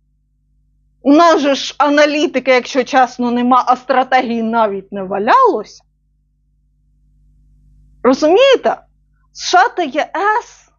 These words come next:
менше б задавали питання поставці зброї,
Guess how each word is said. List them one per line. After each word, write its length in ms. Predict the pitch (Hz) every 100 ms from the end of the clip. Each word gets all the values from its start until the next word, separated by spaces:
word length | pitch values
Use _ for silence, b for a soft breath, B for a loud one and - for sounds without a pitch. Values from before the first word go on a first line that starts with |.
| _ _ _ _ _ _ -
менше 440 | 277 370 370 330
б 100 | 254
задавали 480 | 240 233 277 311 269
питання 760 | - 262 277 285 254 220 - - _ _ _ _ _
поставці 560 | 233 - 269 226 - 202
зброї, 760 | 190 240 440 539 320 - -